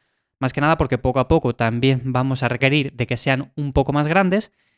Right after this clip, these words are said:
y poco a poco vamos a necesitar más peso. Así que bueno, en ese sentido, empezando con unas pequeñas lo tendríamos hecho. Y si no, también tenemos la posibilidad de adquirir estas barras pequeñas que simplemente sirven para añadir discos a los lados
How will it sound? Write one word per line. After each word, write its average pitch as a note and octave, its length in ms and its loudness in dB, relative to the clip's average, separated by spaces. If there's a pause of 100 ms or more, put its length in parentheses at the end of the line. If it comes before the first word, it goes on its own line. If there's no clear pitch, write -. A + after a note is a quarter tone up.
(180)
y G3 80 0
poco G#3+ 160 6
a G#3 60 4
poco G3+ 180 6
vamos G3 260 6
a F#3 60 2
necesitar D3+ 480 2
más C3 180 0
peso. - 460 -4
Así C3 300 0
que E3 100 2
bueno, C3 240 2
en B2 100 -2
ese C#3+ 180 -2
sentido, D#3+ 520 2 (200)
empezando C#3+ 420 2
con C#3 140 0
unas C3+ 200 -4
pequeñas D3+ 420 -2
lo C3 100 0
tendríamos B2 480 -2
hecho. A2+ 240 -6 (460)
Y D#3+ 100 -2
si C#3+ 120 4
no, D#3 100 6
también F#3 420 4
tenemos D3 260 0
la D#3 60 0
posibilidad C3+ 560 0
de E3 80 0
adquirir C3+ 480 -2
estas B2 420 -4
barras B2+ 340 0
pequeñas F3 520 0
que C#3 80 -2
simplemente C#3 420 0
sirven D3 320 0
para C3+ 160 2
añadir B2+ 320 0
discos C3 320 -6
a C3 60 2
los C3+ 100 0
lados E3+ 300 2